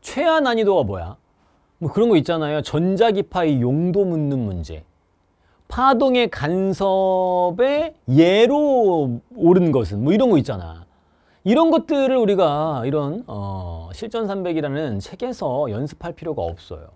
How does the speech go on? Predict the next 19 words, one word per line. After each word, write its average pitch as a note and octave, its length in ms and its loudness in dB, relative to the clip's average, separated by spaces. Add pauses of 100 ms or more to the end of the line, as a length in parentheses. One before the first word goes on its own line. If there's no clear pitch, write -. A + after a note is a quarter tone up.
(200)
왜죠? D#3+ 320 0 (680)
실전 C#4 600 -4
모의고사를 G3+ 280 0
너희들이 D#3 240 2
풀기 A#3+ 300 -6
때문에 C#3+ 380 -4
실전 C4 380 -2
모의고사에서는 F#3+ 880 -2 (460)
모두 A3 300 4
포함이 D4 320 2
되어 D3+ 180 2
있잖아요. F#2 340 -6 (720)
그쵸? F#3 340 0
회마다 C4+ 880 8
전자기파 F#3+ 500 4
문제는 F#3+ 240 2
들어있을 D#3 460 2
거 D#3+ 100 -2
아니야. F2 680 -8